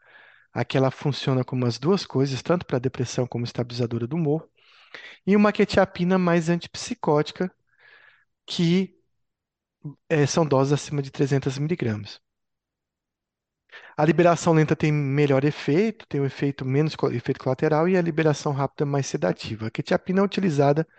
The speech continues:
tanto na psicose, doença bipolar, depressão ou impulsividade. Olhando pra esse paciente, é um paciente que tem depressão, então essa dose de quetiapina estaria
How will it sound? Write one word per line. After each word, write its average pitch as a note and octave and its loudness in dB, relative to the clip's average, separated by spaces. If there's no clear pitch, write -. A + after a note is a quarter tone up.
tanto F3+ 2
na D#3 2
psicose, C#3+ 2
doença C3+ 0
bipolar, B2 -2
depressão C#3 -2
ou C#3 -2
impulsividade. C3+ -6
Olhando A#3 6
pra F3 4
esse D3 0
paciente, D3+ 0
é D3+ 0
um D3 -4
paciente F3 -2
que F3+ 0
tem D#3 0
depressão, D#3 0
então C#3+ 0
essa D3 0
dose C3 0
de - -14
quetiapina C3 -2
estaria B2+ 2